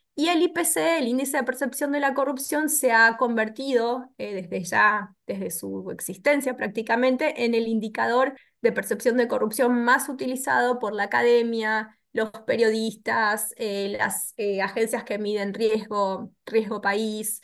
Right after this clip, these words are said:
las empresas a la hora de, de hacer también, de invertir en un país. Eh, es decir, que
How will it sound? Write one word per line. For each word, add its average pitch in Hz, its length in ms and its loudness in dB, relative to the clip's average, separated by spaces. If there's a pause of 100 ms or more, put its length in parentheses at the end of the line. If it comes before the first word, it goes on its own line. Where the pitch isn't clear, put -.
las 202 280 2
empresas 220 640 4
a 202 60 0
la 196 180 0
hora 208 200 0
de, 190 360 -2
de 196 80 0
hacer 196 340 -2
también, 196 720 -4 (180)
de 240 120 4
invertir 220 360 2
en 214 80 2
un 214 140 2
país. 233 440 -2 (360)
Eh, - 240 0
es 285 80 6
decir, 285 400 2
que 247 340 4